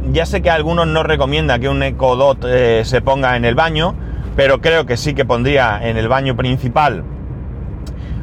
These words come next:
eh, uno de los Dot y el resto los distribuiría por el salón cocina.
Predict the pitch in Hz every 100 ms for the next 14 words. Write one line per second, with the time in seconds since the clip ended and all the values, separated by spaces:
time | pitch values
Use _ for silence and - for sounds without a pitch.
0 | - 139 131 151 156 156 160 165 151 196
1 | 220 - - - - - - 208 226 226
2 | 214 233 220 196 185 175 165 151 139 160
3 | 156 135 143 139 127 127 135 127 117 131
4 | 104 104 87